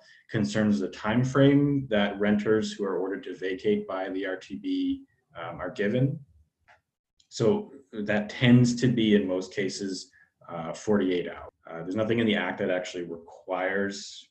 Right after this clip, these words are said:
that timeline be that short. The arbitrators just seem to have a tendency to, to make orders on that time frame, despite, you know, what's in my, in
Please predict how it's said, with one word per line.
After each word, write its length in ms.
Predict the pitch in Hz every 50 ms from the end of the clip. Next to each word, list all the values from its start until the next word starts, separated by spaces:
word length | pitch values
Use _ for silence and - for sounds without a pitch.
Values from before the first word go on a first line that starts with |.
| _ _
that 240 | - 95 92 - -
timeline 480 | - 95 95 101 101 101 98 101 98 92
be 420 | 92 92 95 95 95 95 90 - _ _ -
that 140 | 92 90 90
short. 480 | 85 - - 87 98 117 139 131 135 - - _ _ _ _
The 100 | - 95
arbitrators 560 | 85 85 92 - - 101 92 90 92 90 87 -
just 380 | - 92 - - - _ - -
seem 160 | 104 92 85
to 120 | - 90
have 220 | 80 80 87 87 85
a 60 | 85
tendency 580 | - - 87 85 90 92 92 - - 90 90 90
to, 200 | - - 92 82
to 140 | - - 92
make 180 | 90 90 87 - -
orders 260 | - - 90 87 -
on 140 | 87 87 87
that 240 | 87 87 87 - -
time 180 | - 90 90 90
frame, 280 | - - 90 87 90
despite, 560 | 85 85 85 - - 101 92 90 90 - - - _ - - _ -
you 220 | - - 107 101
know, 80 | 95 92
what's 400 | 95 104 107 110 110 104 - -
in 140 | 113 107 104
my, 220 | 101 101 101 101
in 340 | 101 101 104 104 - -